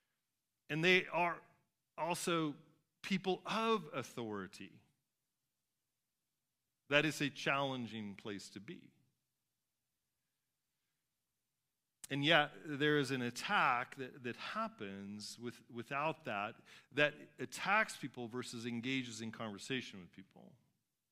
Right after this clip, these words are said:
That's an incivility. You know, so let me give you the,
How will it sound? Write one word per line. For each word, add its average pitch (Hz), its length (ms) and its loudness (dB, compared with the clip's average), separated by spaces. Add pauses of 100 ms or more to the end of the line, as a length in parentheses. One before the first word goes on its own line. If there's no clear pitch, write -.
(480)
That's 127 240 -4
an 120 120 -12 (200)
incivility. 101 800 -12 (1300)
You 139 100 2
know, 135 140 0 (540)
so 170 180 2
let 180 120 2
me 214 100 4
give 196 180 2
you 165 160 4
the, 131 260 2